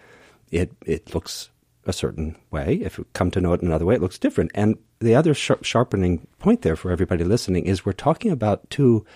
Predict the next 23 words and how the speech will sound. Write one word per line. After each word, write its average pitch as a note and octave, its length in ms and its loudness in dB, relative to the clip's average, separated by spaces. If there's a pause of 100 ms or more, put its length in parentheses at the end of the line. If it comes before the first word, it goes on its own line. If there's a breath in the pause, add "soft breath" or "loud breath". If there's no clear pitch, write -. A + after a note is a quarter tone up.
(280 soft breath)
very D#3 640 4
distinct - 800 0 (140)
ontological G#2 880 0
entities F2 540 -4
is F2+ 120 -4
the - 100 -8
fancy E2 560 -2
ten F2+ 220 -4
dollar D#2+ 240 -6
word. F2 300 0 (200 loud breath)
What D#3+ 100 2
it E3 60 0
means A3 240 6
is G#2+ 140 0
that G2+ 220 2 (300 loud breath)
a - 60 -4
particle - 520 0
is, G2+ 240 0 (280)
is G2+ 220 -2
localized A2 680 2
in F#2 100 2
space. - 460 0
We F2+ 120 -2